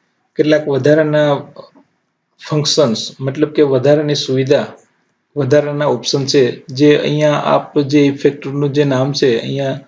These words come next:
title one, અત્યારે આપણે વનમાં સિલેક્ટ કરેલ છે ડિજિટલ ઇન્ડિયા પર, તો એમાં છેડે આપ જેવું ક્લિક કરશો એટલે આ રીતે આપણને ઓપ્શન મળશે, જેમાં અહીંયા ઇફેક્ટ ઓપ્શન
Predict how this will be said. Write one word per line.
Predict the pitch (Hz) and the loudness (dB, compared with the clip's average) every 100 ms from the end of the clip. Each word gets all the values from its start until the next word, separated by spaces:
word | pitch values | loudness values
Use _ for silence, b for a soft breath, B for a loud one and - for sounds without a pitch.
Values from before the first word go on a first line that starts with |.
| _ _ _ _ _ _ | _ _ _ _ _ _
title | 135 131 139 | -2 2 2
one, | 127 151 113 127 _ _ _ _ | 2 0 -2 -10 _ _ _ _
અત્યારે | 139 147 143 | -2 2 2
આપણે | 143 135 | 2 0
વનમાં | 131 139 139 135 131 - | 0 0 -2 0 -2 -4
સિલેક્ટ | - 127 131 131 | -6 -2 -2 -2
કરેલ | - 131 | -2 -2
છે | 127 135 | 0 0
ડિજિટલ | 123 120 135 127 | 0 -2 -2 -2
ઇન્ડિયા | 127 127 123 | 0 2 2
પર, | 117 139 - b b b _ - | 2 -2 -6 b b b _ 0
તો | |
એમાં | 147 143 151 156 151 | 2 2 2 2 0
છેડે | - - 151 160 123 107 - _ _ | -2 0 2 2 0 -4 -10 _ _
આપ | 135 139 - 147 | -2 -2 2 2
જેવું | 139 131 147 151 147 - - _ _ | 2 2 4 4 0 -4 -16 _ _
ક્લિક | 151 143 - | 0 0 -2
કરશો | 135 - 151 120 123 _ _ _ _ - | -4 -2 -2 -2 -4 _ _ _ _ 0
એટલે | 135 | 2
આ | 139 | 2
રીતે | 143 147 143 | 2 2 2
આપણને | 135 127 135 135 143 - - | 2 -2 -4 -4 -4 -8 -6
ઓપ્શન | 120 117 131 | -6 -2 -2
મળશે, | 127 131 127 151 | 0 -2 0 -2
જેમાં | 127 135 151 151 151 | 0 0 2 2 0
અહીંયા | 147 147 151 147 151 - | -2 0 2 2 0 -4
ઇફેક્ટ | 139 147 - 170 - | -8 -6 -2 -2 0
ઓપ્શન | 139 - - 147 107 | -2 -2 0 0 -2